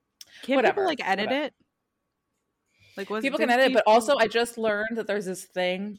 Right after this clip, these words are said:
Speaker 2: where if you are in school or college, you can actually go into Wikipedia and you can, like, hyphen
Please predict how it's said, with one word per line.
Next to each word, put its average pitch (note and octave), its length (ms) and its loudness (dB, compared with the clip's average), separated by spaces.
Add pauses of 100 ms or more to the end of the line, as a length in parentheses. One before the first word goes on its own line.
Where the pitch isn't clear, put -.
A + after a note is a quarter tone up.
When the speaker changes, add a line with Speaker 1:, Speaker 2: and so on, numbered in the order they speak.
Speaker 2:
where F3 380 -2
if F3+ 180 -8
you F#3+ 240 -4
are E3+ 240 0
in E3+ 140 -10
school F3+ 500 -8
or D3+ 80 -8
college, F#3+ 580 -6
you F3+ 140 -8
can G3 140 -8
actually F#3+ 340 -8
go F3+ 140 -4
into F3 120 -8
Wikipedia F3 440 -8
and E3+ 80 -10
you E3 60 -10
can, F3+ 100 -14
like, E3+ 260 -8 (480)
hyphen F#3+ 760 -2